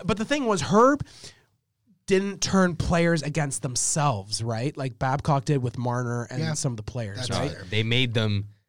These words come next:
Speaker 3: get together and
Speaker 2: Right.
Speaker 3: hate him.
Speaker 2: Right.
Speaker 1: Exactly.
Speaker 2: Right. And I think that's, I think that actually is a good tactic to use as a coach is don't hate each other, but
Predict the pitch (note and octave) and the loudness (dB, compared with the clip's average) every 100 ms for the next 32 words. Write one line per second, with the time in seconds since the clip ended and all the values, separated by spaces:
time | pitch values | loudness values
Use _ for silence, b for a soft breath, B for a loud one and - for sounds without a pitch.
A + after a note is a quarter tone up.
0 | _ _ - G2+ A2+ A2 G#2+ G#2 G#2 F#2+ | _ _ -20 -6 -2 -2 -4 0 0 0
1 | F2 F2+ G2 F#2+ G2 D#2+ F2 D#2 D2 _ | -2 -4 -4 -4 -4 -4 -8 -12 -14 _
2 | G#2+ F#2+ - - C#3+ D#3 D3 D3 G2+ G2 | -18 -16 -12 -6 0 4 4 0 -8 -14
3 | - - D3+ A#2 C#3+ D3 G3+ A#3+ B3 - | -20 -10 -8 -4 -2 0 -2 -2 -2 -4
4 | - - C#3 G3+ G#3 F#3+ - C3 C#3 - | -8 -8 -8 -8 -8 -10 -12 -10 -8 -6
5 | D3 C3+ C3 - - - A#2+ A#2 A#2+ G#2 | -6 -6 -8 -14 -20 -16 -12 -10 -10 -8
6 | B2 A2 A2 A2 A2+ G#2 G#2 G#2+ G#2+ G2+ | -10 -8 -10 -12 -14 -18 -16 -14 -12 -14
7 | G2 - B2+ - G2+ - b b _ - | -16 -16 -12 -12 -12 -16 b b _ -8
8 | D3 F3 A#3 D3 - D3+ F#2+ - _ B2+ | -6 -4 -6 -4 -4 -4 -6 -14 _ -10